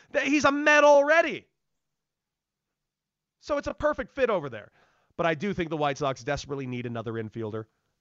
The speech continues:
There are options. Six seventy The Score, Down the Line with Cody Decker, brought to you by Circus, Circa Resort and Casino,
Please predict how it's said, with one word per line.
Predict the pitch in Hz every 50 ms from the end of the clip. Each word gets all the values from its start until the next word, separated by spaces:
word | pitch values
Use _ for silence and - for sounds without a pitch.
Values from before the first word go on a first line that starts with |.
| _
There | 117 120 123 131 - -
are | 104 107 98 92 98 110 107 - _ _ _ _ -
options. | 123 113 98 - - - 90 - _ - - - _ _ _ _ _ _ _ _
Six | - - - 233 - -
seventy | - 214 226 226 226 214
The | 190 -
Score, | - - - - 180 196 208 202 196 190 170
Down | 147 127 170 190 233 240
the | 208 185
Line | 180 185 185 185 170
with | 143 -
Cody | - 185 202 190 165 135
Decker, | 135 160 156 160 165 143
brought | 117 147 151 160 156
to | - 131
you | 131
by | 123 131 120
Circus, | 113 - - 262 277 - 170 135 - - - - _ _ -
Circa | - - - - 160
Resort | 160 147 120 143 151 147
and | 123
Casino, | - 131 - - 165 170 170